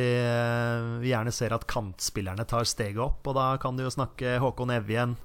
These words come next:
du kan snakke Ola Brynildsen, du kan snakke Aron Dønnum.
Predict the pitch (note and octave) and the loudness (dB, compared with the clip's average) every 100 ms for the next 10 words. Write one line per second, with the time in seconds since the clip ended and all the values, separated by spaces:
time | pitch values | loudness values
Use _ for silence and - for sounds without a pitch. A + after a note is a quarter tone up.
0 | - B2+ B2 C3 A#2+ B2 - B2 A#2+ B2 | -10 -4 -2 -2 0 -2 -2 -2 0 0
1 | B2 B2 B2+ A#2+ A#2+ A2+ G2+ G2+ - A#2+ | 0 0 2 2 2 0 0 -2 -2 -4
2 | - B2 A#2+ A#2+ A#2+ B2+ A2+ - A#2+ A#2+ | -6 -6 -4 -4 -2 -4 -4 -4 -2 0
3 | A#2 A#2 A#2 B2+ B2 B2+ B2 A#2 A2 C3 | -2 -2 -2 2 2 2 2 2 2 0